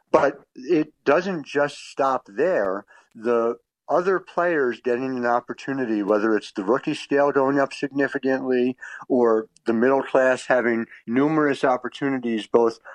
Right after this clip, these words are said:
on the average salary side and also from team by team marketing opportunities, players are going to, to a greater extent than ever before,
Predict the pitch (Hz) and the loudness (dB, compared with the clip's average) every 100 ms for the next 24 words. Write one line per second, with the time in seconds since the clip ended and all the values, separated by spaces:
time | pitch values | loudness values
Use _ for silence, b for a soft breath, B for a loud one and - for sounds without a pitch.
0 | B 120 110 107 113 135 135 147 135 175 | B 0 2 2 2 2 2 -2 -4 -14
1 | - - 135 131 131 120 - 120 117 117 | -8 0 2 2 0 -2 -2 0 0 -2
2 | 120 117 123 117 143 - 117 110 107 B | -4 -8 -4 -2 -2 0 -2 -2 -4 B
3 | B B - 131 110 - - 160 151 147 | B B -6 -2 -2 -6 -2 0 2 0
4 | 139 123 120 - - 165 147 113 107 113 | 2 2 2 -2 -4 -2 0 0 0 -2
5 | 107 101 95 _ _ 92 - - 101 95 | -2 -2 -4 _ _ -6 -4 -6 -4 -4
6 | 90 85 82 - B B B - 151 190 | -2 -2 -4 -8 B B B 0 2 2
7 | 185 151 127 120 123 123 - 117 107 110 | 0 0 2 2 2 -2 -2 -2 -2 -6
8 | 185 _ _ - 147 135 139 135 120 117 | -14 _ _ -10 -6 -6 0 2 2 0
9 | - - 113 147 185 185 160 - - 147 | -6 -4 0 2 2 0 -2 -4 -4 -2
10 | 135 120 113 123 127 117 - 139 113 101 | -2 -2 -2 0 -2 -6 -6 -4 0 0